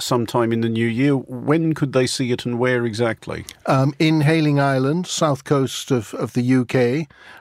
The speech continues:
Speaker 2: um, first days of March, four or five nights performance,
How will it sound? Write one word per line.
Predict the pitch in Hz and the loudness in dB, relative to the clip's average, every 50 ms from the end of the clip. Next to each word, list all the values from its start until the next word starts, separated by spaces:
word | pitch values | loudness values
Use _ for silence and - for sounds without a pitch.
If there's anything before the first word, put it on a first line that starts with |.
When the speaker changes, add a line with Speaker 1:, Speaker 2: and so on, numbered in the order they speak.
| - | -2
Speaker 2:
um, | - 131 131 131 131 135 131 139 139 - - 101 | 0 2 2 4 4 2 2 0 -2 -8 -12 -14
first | - - 175 156 147 - - | -2 0 0 0 0 0 0
days | - 147 143 120 120 | 0 0 0 0 -2
of | 113 | 0
March, | 127 135 127 123 123 127 143 156 147 - - - - | 2 2 2 2 2 0 -2 -4 -6 -8 -10 -10 -12
four | - - 156 147 127 | -4 0 2 2 2
or | 120 | 0
five | - - 139 135 127 117 117 | 0 0 0 0 2 0 0
nights | 127 123 120 123 - - - | 0 0 -2 -2 -4 -6 -4
performance, | - 127 - - 139 131 120 110 104 101 110 131 - - - | -4 -2 0 2 2 2 2 2 0 -2 -4 -4 -6 -8 -8